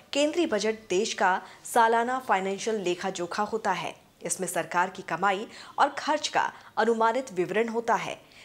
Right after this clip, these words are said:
जिससे सरकार बजट के जरिए विशेष वित्तीय वर्ष के लिए पेश करती है। भारत में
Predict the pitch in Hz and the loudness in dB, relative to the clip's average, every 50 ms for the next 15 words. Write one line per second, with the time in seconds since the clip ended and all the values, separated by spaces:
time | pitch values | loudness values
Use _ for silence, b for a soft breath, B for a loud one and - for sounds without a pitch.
0 | B B 233 311 320 320 - 381 370 - 233 202 190 - 196 202 220 247 220 180 | B B -2 -2 0 0 0 0 0 0 0 0 0 2 2 4 4 2 0 -2
1 | - 165 170 170 214 226 233 226 - 208 165 - 170 180 185 190 190 180 202 233 | -4 -4 -4 -2 -2 -2 -2 -2 -4 -4 -4 -2 -4 -4 -2 0 2 2 2 0
2 | 233 B B B B B 185 202 233 226 - 277 269 285 294 - - 226 170 185 | -2 B B B B B 0 0 0 0 0 0 0 -2 -2 -2 -4 -2 -2 -2
3 | 185 185 - 233 220 180 170 175 214 214 - - 226 208 190 202 226 233 233 269 | -2 -2 0 0 0 2 2 0 0 -2 -4 -6 -6 -4 -2 -2 -2 -2 -2 -4
4 | 277 254 - - - 165 - - 147 147 165 - - - - _ _ _ _ - | -4 -4 -4 -4 -4 -6 -4 -6 -10 -8 -8 -8 -10 -12 -16 _ _ _ _ -14
5 | - 175 170 175 202 220 247 247 - 240 233 240 240 | -8 -4 0 2 2 2 0 0 0 -2 0 -2 -2